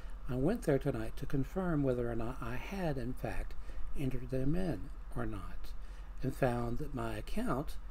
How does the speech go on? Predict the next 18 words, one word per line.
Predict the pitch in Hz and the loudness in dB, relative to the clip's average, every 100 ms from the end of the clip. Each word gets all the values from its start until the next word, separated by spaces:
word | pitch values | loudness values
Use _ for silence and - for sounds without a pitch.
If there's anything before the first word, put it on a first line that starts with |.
| - - - | -8 -8 -6
has | 143 139 127 123 120 - | 0 2 2 0 -4 -4
been | - 110 104 110 | -4 -4 -2 -2
frozen | - 185 175 123 113 113 | 0 2 2 0 -2 2
due | 117 117 | 2 2
to | 120 117 | -2 -4
inactivity. | 117 107 98 92 - 139 113 95 85 - - - - - - - - - - - - - - 123 | -4 -4 -4 -4 0 0 0 -4 -6 -6 -8 -8 -8 -4 -4 -4 -4 -4 -4 -4 -4 -2 -2 2
I | |
tried | 120 - 147 143 143 139 - - - | 4 4 6 6 6 6 4 2 2
to | 127 117 120 | 2 2 0
get | 139 | 0
in | 113 | 0
contact | 127 127 127 - 135 127 - - | 0 0 0 2 2 2 0 -4
with | 120 117 110 107 - - | -2 0 0 -2 -4 -4
the, | 104 101 104 | -4 -2 -4
uh, | 101 - | -6 -6
administrator | 107 135 143 - 143 127 131 | 0 4 4 2 2 2 2
there, | 127 123 131 - - - - - - | 2 2 0 -4 -8 -8 -8 -8 -6
but | - - | -6 -6